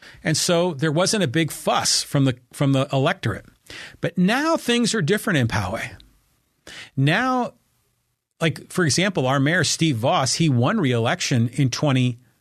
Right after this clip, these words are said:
twenty-two, but his margin of victory narrowed, considerably narrowed from his margin of victory in twenty eighteen. So these incumbents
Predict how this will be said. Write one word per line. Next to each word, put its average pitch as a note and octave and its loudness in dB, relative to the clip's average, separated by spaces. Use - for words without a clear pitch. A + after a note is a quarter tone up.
twenty-two, C3 0
but C3+ -2
his F3+ 2
margin D3+ 2
of C3 2
victory C#3 0
narrowed, D3 0
considerably C3+ 0
narrowed F#2 -2
from D#3+ 0
his C#3+ 2
margin C#3 0
of A#2 0
victory B2+ 0
in A#2 2
twenty A#2 0
eighteen. G#2+ 0
So E3+ 0
these F3+ 2
incumbents F3 0